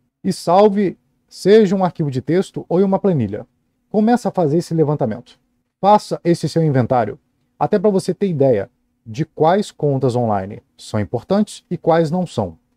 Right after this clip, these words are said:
E o que não é importante, você se livra até delas. Porque se um cybercriminoso, ele controla essa conta e você não acessa ela, você não vai saber. E ele pode estar lá aplicando golpes em outras pessoas,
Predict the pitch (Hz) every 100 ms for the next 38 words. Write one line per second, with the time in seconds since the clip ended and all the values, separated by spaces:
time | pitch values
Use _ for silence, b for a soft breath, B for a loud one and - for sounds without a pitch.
0 | _ - 185 254 269 226 208 190 - 208
1 | 214 175 185 202 208 180 202 180 233 190
2 | 110 120 - - _ _ _ _ - -
3 | 156 156 143 - _ _ _ - - 240
4 | 233 175 170 160 160 143 127 104 101 -
5 | 131 123 - - 156 135 - 175 196 -
6 | 127 147 165 110 - _ _ _ _ 139
7 | 131 127 143 160 143 139 135 - 135 165
8 | 131 135 180 220 208 117 98 - _ _
9 | _ 147 202 208 202 - 185 185 180 -
10 | 170 220 240 180 170 190 156 170 156 160
11 | - 147 151 147 110 -